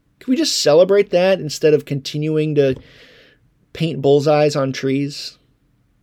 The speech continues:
Can we let go of our own preferences enough to wish others well on their own journey rather in-, than insist, no, they have to conform to the way we like it? That's the only way.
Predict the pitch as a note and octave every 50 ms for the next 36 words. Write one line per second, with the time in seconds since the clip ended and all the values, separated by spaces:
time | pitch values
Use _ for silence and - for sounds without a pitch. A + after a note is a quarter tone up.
0 | _ _ _ _ _ _ _ _ _ _ _ _ - - F#3+ A3+ C4 D4+ D#4+ C#4+
1 | G#3+ E3+ G3 G3 F#3 G3+ A3+ F#3 G3 G3 F#3+ G3 G3 F3 - - D#3 D3+ C#3+ -
2 | F#3 E3 D3 - E3 D3+ F3 D#3+ D#3 D3+ D#3 D#3 D#3+ D3+ D#3 - - - - C#3+
3 | C3+ C3 - - - - - - - _ - D#3+ G3 G#3+ - - F3 E3 F#3 F#3
4 | D#3 - D3+ D3 D#3 D#3+ E3 E3 E3 D#3 D#3+ D#3 D3+ D3 D3 D3+ D#3 D3+ C#3 C3+
5 | C#3+ C#3 C#3 C#3+ D3+ D3 D3 D3 C#3 C3 C#3 C#3 C#3+ D3 D3+ D3+ D3+ D3 D3 C#3
6 | C3+ C3+ - C#3+ C#3+ C#3+ C#3+ C3+ C3 B2+ - - - - D3 D3+ D3 - - -
7 | - C#3+ D3 D3+ D3+ C#3 D3 D#3 D3+ F#3+ F#3 - - D3+ C#3 - C#3+ B2 - -
8 | - F3 F3 F3+ F3 E3+ E3 D3 - C#3 C#3 C3+ C#3 D#3+ E3 D#3 C#3 C#3 C3+ E3
9 | F#3 D#3+ G3 B3 B3+ B3 G#3 E3+ D3 C3+ B2+ B2+ - - - - _ _ _ _
10 | _ _ _ _ _ _ _ _ _ _ _ _ _ _ _ _ _ _ _ _
11 | - - D3 D#3 D3 - - D#3+ F#3 G#3+ B3 A#3+ A3+ G#3 G3 F3+ D#3+ D#3 C#3+ A#2+
12 | G2 - - _